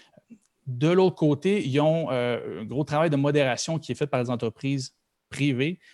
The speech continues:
Et de ce côté-là, ben oui, ça nous protège de beaucoup d'informations, mais on s'entend, c'est un petit peu le, le, le, le, un petit peu la même chose qu'à une certaine époque quand on parlait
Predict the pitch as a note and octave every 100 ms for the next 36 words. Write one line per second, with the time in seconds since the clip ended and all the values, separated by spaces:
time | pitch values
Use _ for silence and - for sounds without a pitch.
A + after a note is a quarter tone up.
0 | - D3+ D#3 D3+ - C#3 C3+ A#2+ D3+ D3
1 | B2 - A#2+ F3+ F3 - A#2+ A#2 A2+ C3
2 | C3+ A#2+ G#2+ C3+ A#2 A#2 A2+ G2 - E3
3 | C#3+ A#2+ C#3 F3 F3 - _ _ _ -
4 | A#2+ B2 B2 G#2 D#3 E3+ - - D3 D3
5 | B2+ A#2 - D#3 D#3+ C3 A#2+ A2+ G#2+ F2
6 | C#2+ C2 - - - C#3+ C3 A#2+ - D3+
7 | D3+ - C3+ B2+ A#2 - A#2+ A2+ C#3+ C3+
8 | B2 A2+ - A2+ A#2+ C#3+